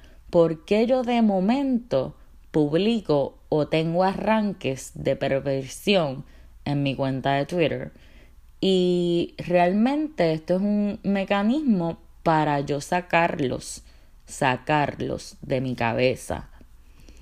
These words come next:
Para controlar mi impulsividad sexual, a mí me medican, a mí. Esto no es necesario para todo el mundo, pero yo llegué a un nivel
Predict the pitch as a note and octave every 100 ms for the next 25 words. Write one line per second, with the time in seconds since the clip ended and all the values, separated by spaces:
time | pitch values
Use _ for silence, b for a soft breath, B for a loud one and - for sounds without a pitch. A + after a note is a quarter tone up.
0 | b b b b b - - - - G3+
1 | G3 F#3+ F#3+ F#3+ G3+ G3+ G3+ F#3+ F#3+ A3+
2 | C#4 D#4 D4+ - C#4 C#4 C#4+ B3+ B3 B3
3 | B3+ - - - - D4+ A3 E3+ - -
4 | E3 D3+ D3 G#3 B3 F#3 - - E3 D3
5 | C#3 C3 B2 C3 B2+ A#2+ - - A#2 C3
6 | C#3 C3 B2+ - - - D3+ - A3+ F#3
7 | D#3+ F#3+ F#3 - D#3+ D#3 D#3 D#3+ D#3 D#3
8 | D#3+ F#3+ C#4+ D#4+ B3 B B - C#3+ C3+
9 | C3 - - - - C#3 C#3 C3+ C3+ A#2+
10 | D3 D3 D#3 D#3+ A3 G3+ F#3+